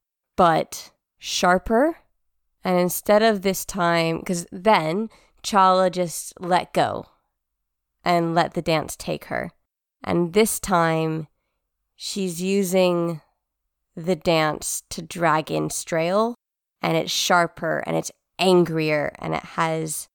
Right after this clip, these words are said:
an edge. And she's also crying the entire time.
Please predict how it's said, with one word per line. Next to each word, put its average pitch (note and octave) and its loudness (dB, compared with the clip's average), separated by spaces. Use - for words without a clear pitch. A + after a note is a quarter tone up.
an E3 -2
edge. - -6
And G3 4
she's G#3 0
also F#3+ 4
crying D#3+ 0
the E3 -2
entire D3+ -4
time. - -14